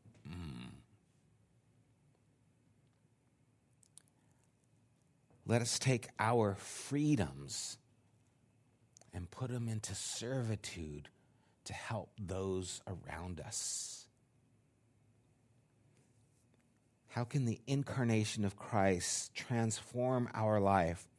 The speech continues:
in such a way that we're no longer going to fill or try to fill the frailty of life with false securities, control, power,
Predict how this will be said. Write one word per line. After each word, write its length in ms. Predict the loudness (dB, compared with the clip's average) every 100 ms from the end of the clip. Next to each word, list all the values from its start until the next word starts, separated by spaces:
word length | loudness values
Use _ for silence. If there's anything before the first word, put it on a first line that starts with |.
| _ _ _ -20 _
in 80 | -4
such 260 | -2 0
a 60 | 4
way 280 | 8 8 8
that 220 | 4 2 -2 -20 _ _ _ _ _
we're 100 | 2
no 160 | 6 6
longer 320 | 8 6 6
going 220 | 6 4
to 180 | 2 -4 -4 -20 -20 _ _ _ -20 -4
fill 440 | 0 2 2 0
or 120 | -4
try 280 | -6 -2 0
to 80 | -2
fill 380 | -2 2 4 4
the 80 |
frailty 840 | 0 0 6 10 10 8 0 -4 -6 _ _ _ _ _ _ -10
of 180 | -4 2
life 520 | 8 8 8 4 -8 -16 _ _ _ _ _ -4
with 140 | -4
false 400 | -4 -2 0 0
securities, 880 | -2 -4 -2 -2 -4 -8 -10 -10 -12 _ _ _ _ _ _ _ _ -20 -20 _ -10
control, 800 | -8 -8 0 2 2 -2 -6 -16 _ _ _ _ -10
power, 600 | 0 2 2 0 -6